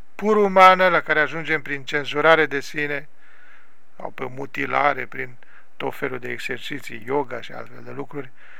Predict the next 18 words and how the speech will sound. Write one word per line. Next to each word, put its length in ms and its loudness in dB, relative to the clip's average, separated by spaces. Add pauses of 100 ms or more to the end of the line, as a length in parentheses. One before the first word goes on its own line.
(220)
nu 360 6
se 400 10
regăsește 720 4
în 80 0
teologia 420 -2
simeoniană. 720 -6
Deci, 240 -10 (840)
la 120 -6
Sfântul 260 -2
Simeon, 560 4 (600)
nu 160 -2
dacă 300 4
stai, 680 2 (480)
e, 500 -6 (360)
organele 580 4
sexuale 720 0
sau 180 -6
dacă 460 -8